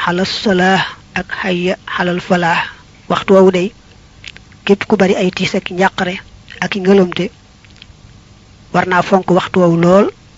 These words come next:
baril cay ñaanam, ndax waxtu Yàllay teggee tiis ak i ngëlëmte la. Wa safu ak sàppe sa, fil jihaadi, ca jihaad ja. Julit ñi buñ sàppee rang ba jekk,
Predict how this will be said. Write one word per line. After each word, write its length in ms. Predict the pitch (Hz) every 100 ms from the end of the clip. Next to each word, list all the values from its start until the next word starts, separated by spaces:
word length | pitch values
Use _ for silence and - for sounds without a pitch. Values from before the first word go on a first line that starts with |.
| - -
baril 220 | 185 180
cay 180 | 180 180
ñaanam, 320 | 180 165 165 - - - - -
ndax 160 | 180 165
waxtu 340 | 185 - 175
Yàllay 320 | 175 180 180 185
teggee 500 | 202 175 180 175 - - - - -
tiis 220 | 185 190
ak 160 | 170
i 100 | 180 - - - - - - 185
ngëlëmte 380 | 190 175 190
la. 120 | 170 165 - - - - - - - - - - - - - - -
Wa 80 | 185
safu 340 | - 208 - -
ak 120 | -
sàppe 320 | 202 190 185
sa, 180 | 185 214
fil 260 | - 208 185
jihaadi, 400 | 202 175 180 170
ca 120 | 196
jihaad 380 | 165 190 190 175 160
ja. 120 | 160 - - - - - - - - - - - - - - - - - - - - - - - -
Julit 240 | 190 202
ñi 120 | 190 175
buñ 160 | 185
sàppee 460 | 196 202 - 180 180
rang 200 | 190 180
ba 80 | 190
jekk, 260 | 196 185